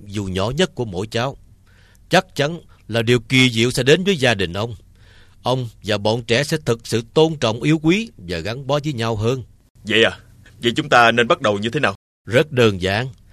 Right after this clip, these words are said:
Speaker 1: Chúng ta chỉ cần dạy cho con cái mình hiểu được lợi ích của tính kỷ luật tự giác."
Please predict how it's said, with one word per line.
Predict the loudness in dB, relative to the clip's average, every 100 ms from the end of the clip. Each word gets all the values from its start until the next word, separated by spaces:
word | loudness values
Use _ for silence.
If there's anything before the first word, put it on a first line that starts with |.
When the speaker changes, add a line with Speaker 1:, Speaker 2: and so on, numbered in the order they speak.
| _ -20 -20 _
Speaker 1:
Chúng | -2 0
ta | 4 4 4
chỉ | 2 2
cần | 4 2 2
dạy | 2
cho | 2
con | 2 0 2
cái | 0 2
mình | 0 -2
hiểu | -4 -4 -2
được | -4 -6 -20 -20 -12
lợi | 2 2 4
ích | 0
của | -2 -2
tính | -2
kỷ | -2 -2
luật | -2 -6 -8
tự | -8 -6
giác." | -4 -6